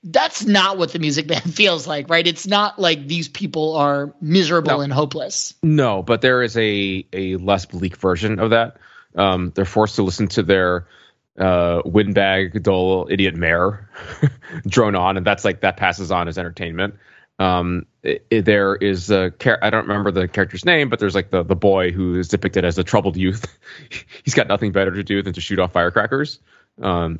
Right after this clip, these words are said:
Speaker 2: and cause trouble. Um, and then there's Marion as well, which I think, like, that's just kind of symbolic of all of it, right? Um, where, uh, she's teaching a piano lesson,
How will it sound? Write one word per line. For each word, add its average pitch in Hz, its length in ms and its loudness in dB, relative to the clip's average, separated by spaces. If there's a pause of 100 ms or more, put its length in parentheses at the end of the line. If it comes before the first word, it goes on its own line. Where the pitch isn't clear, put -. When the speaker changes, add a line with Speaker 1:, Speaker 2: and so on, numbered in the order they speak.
(120)
Speaker 2:
and 90 160 -4
cause 92 220 2
trouble. 117 440 0 (460)
Um, 104 480 2
and 131 140 2
then 156 120 2
there's 123 180 0
Marion 104 420 2
as 80 120 -8
well, 87 180 -4
which 85 240 -10
I - 60 -6
think, 98 180 -4
like, 87 240 -2
that's - 320 -2
just 98 160 -8
kind 107 120 4
of 82 80 -2
symbolic 85 420 -2
of 82 120 -2
all 85 140 2
of 95 100 0
it, 107 140 0 (640)
right? 98 340 2 (120)
Um, 85 460 0 (420)
where, 92 840 2 (380)
uh, 98 300 0 (280)
she's - 360 -2
teaching 170 340 2
a 151 40 0
piano 85 420 0
lesson, 80 600 -2